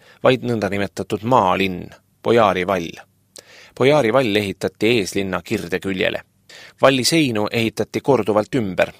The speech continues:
nende puidust osad olid juba ammu kadunud. Seitsmeteistkümnendal sajandil vooderdati Bojari vall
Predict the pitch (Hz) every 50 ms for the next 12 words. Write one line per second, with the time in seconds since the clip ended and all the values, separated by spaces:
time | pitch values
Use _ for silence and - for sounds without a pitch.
0 | _ 110 107 104 92 98 - - 107 98 101 92 - - 101 92 98 95 92 107
1 | 98 101 98 107 101 - 113 117 117 107 95 90 87 - - 87 92 85 - -
2 | - - - _ _ _ _ _ _ _ - - - - - - - 113 101 -
3 | - 107 107 110 101 - - 101 98 95 95 95 92 101 98 92 - 135 135 117
4 | 104 95 104 98 95 104 104 98 101 - - 104 - - 101 98 107 113 120 120
5 | 113 107 104 104 113 110 101